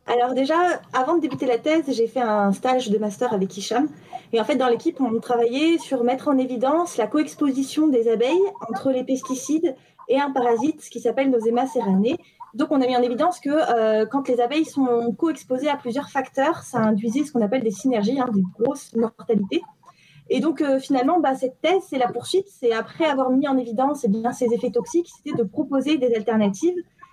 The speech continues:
Et donc, euh, par la recherche, d'approfondir un petit peu, euh, les modes d'action de molécules naturelles qui permettraient à la fois donc, de stimuler les défenses des plantes et de voir, eh bien, si ça pourrait aussi protéger l'abeille.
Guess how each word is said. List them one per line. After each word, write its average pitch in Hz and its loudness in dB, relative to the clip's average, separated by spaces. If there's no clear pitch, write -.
Et 208 2
donc, 285 -2
euh, 226 0
par 285 -2
la 269 2
recherche, 247 -2
d'approfondir 277 0
un 254 0
petit 220 -6
peu, 294 -2
euh, 226 2
les 233 0
modes 254 0
d'action 294 0
de 254 2
molécules 269 0
naturelles 269 0
qui - -20
permettraient 254 0
à 262 2
la 226 0
fois 302 -2
donc, 247 0
de 214 -2
stimuler 330 0
les 285 0
défenses 254 0
des 214 0
plantes 311 -4
et 285 -2
de 269 -2
voir, 302 0
eh 302 2
bien, 269 0
si - -4
ça 269 0
pourrait 262 -2
aussi 269 0
protéger 254 0
l'abeille. 202 0